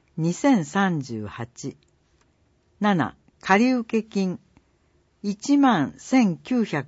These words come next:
四十八。八、賞与引き当て金。九百五万八千八百八十八。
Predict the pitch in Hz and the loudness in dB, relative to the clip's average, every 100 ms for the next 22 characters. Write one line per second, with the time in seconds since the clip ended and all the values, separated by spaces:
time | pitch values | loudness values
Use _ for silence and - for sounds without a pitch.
0 | 143 170 202 156 123 113 104 - 120 - | -4 -2 0 -2 -4 -10 -10 -12 -14 -12
1 | 131 - _ _ _ _ _ _ _ _ | -14 -14 _ _ _ _ _ _ _ _
2 | 170 170 - 202 - _ _ _ _ - | -6 -6 -4 -6 -6 _ _ _ _ -6
3 | 294 269 175 131 113 - - - - 240 | 0 2 2 0 -4 -6 -16 -14 -2 0
4 | 220 220 196 196 175 160 151 _ _ _ | 0 0 -4 -2 -4 -4 -6 _ _ _
5 | _ _ _ _ _ - 302 277 196 156 | _ _ _ _ _ -2 0 2 0 -4
6 | 139 139 151 160 107 - _ _ _ - | -6 -4 -2 -2 -4 -8 _ _ _ -6
7 | 175 - - 269 196 - - 131 _ 170 | -6 -6 -2 0 0 -4 -10 -14 _ -6
8 | 147 156 113 131 143 202 180 175 170 - | -6 -6 -8 -8 -8 -6 -6 -4 -4 -6
9 | - 123 - 143 | -10 -14 -12 -12